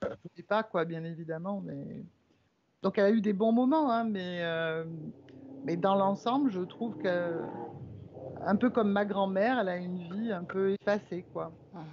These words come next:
Speaker 2: Ok. Si tu avais un mot pour la décrire,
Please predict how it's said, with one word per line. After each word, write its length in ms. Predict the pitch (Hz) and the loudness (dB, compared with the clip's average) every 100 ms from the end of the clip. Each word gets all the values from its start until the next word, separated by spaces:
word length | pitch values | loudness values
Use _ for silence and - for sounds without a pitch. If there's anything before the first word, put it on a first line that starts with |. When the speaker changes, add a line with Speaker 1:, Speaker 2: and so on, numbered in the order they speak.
| 160 190 _ _ - - - _ _ _ _ _ _ _ _ _ _ _ - - - - _ _ _ _ _ - - - - _ _ _ _ _ - 185 | -18 -20 _ _ -20 -20 -20 _ _ _ _ _ _ _ _ _ _ _ -20 -20 -20 -20 _ _ _ _ _ -14 -12 -12 -14 _ _ _ _ _ -16 -14
Speaker 2:
Ok. 180 | 170 - 147 160 _ _ _ _ _ _ - _ _ _ _ _ _ _ _ _ _ _ _ _ _ _ _ _ _ - - - | -14 -10 -10 -10 _ _ _ _ _ _ -20 _ _ _ _ _ _ _ _ _ _ _ _ _ _ _ _ _ _ -12 -12 -10
Si 120 | - | -4
tu 160 | - 196 | 2 4
avais 200 | 180 - | 4 2
un 160 | 208 208 | 2 2
mot 180 | 220 | 0
pour 160 | 208 208 | -2 -2
la 140 | 180 | -2
décrire, 560 | 175 180 - 220 285 | -2 -4 -2 -6 -6